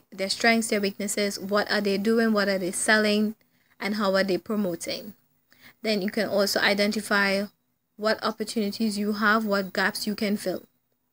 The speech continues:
Next, you move on to your target audience. Who are they? We usually build a consumer profile or consumer persona. So you talk about their age, their race, their location,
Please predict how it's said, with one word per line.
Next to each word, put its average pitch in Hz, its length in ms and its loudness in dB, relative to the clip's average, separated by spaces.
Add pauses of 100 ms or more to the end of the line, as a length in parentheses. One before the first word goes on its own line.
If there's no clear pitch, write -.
(1200)
Next, 233 320 0
you 247 60 4
move 226 240 4
on 214 200 4
to 226 180 -2
your 202 140 2
target 190 400 0
audience. 202 760 0 (1200)
Who 269 160 2
are 202 180 2
they? 190 220 -4 (280)
We 220 100 -6
usually 254 440 2
build 220 480 2 (160)
a 185 360 -4 (220)
consumer 214 540 -2
profile 233 580 2
or 202 60 2
consumer 196 680 -2 (240)
persona. 208 720 -4 (400)
So - 180 -2
you 208 160 0
talk 208 240 0
about 226 280 4
their 240 180 4
age, 214 580 -2 (320)
their 208 180 0
race, 202 560 0
their 214 160 -2
location, 208 840 0